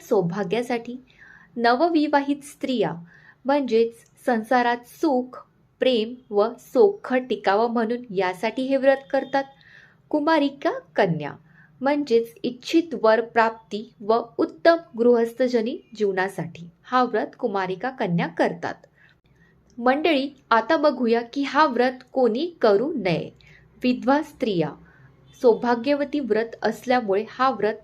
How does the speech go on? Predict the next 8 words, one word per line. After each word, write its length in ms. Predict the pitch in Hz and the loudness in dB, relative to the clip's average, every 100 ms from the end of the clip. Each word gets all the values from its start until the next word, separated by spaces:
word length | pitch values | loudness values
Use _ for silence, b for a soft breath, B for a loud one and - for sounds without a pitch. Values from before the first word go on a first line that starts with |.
| - | -4
त्यांनी 380 | 185 170 170 - | 0 0 0 -2
करू 280 | - 196 240 | 2 2 2
नये. 340 | 302 202 170 - b b b b 214 | -4 -4 -4 -6 b b b b -2
गंभीर 420 | 240 254 254 320 - 220 | 0 2 4 4 2 -2
आजारी 420 | 208 208 220 226 | 0 2 2 2
व्यक्तींनी 680 | 196 190 - 233 220 202 214 _ | 0 -2 -4 -8 -6 -8 -12 _
अति 280 | 226 247 302 302 | -2 0 -2 -2
कडक 240 | 233 208 | 0 2